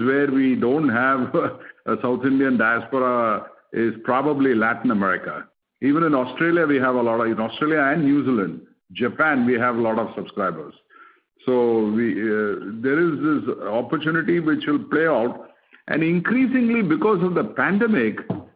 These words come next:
viewing habits itself is changing. A lot of Indians are now watching Korean movies and Spanish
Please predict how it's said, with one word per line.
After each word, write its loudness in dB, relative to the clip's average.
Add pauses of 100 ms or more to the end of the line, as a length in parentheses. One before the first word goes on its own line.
(220)
viewing 2
habits 2
itself 0
is 0
changing. 2
A 2
lot 2
of -2 (380)
Indians 2
are 4
now 2
watching 0
Korean 2
movies 4
and 0
Spanish 0